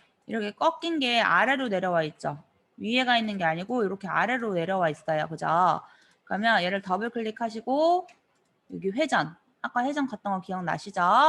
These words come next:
아니면 회전이 안 나오는데요 하시는 분들은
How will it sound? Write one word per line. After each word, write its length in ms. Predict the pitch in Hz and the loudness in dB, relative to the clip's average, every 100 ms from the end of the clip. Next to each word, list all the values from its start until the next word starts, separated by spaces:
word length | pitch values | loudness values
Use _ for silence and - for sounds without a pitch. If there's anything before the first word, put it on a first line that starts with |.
| 330 - _ _ _ _ _ _ _ _ _ _ _ _ _ _ _ - | 4 -4 _ _ _ _ _ _ _ _ _ _ _ _ _ _ _ -2
아니면 320 | 208 254 262 | 0 2 2
회전이 320 | 359 370 339 | 4 4 4
안 160 | 214 226 | 4 4
나오는데요 520 | 269 277 262 254 247 | 4 4 2 4 4
하시는 340 | 247 254 269 | 4 2 0
분들은 720 | 220 202 220 208 226 220 233 | -2 -4 -2 -2 0 0 -2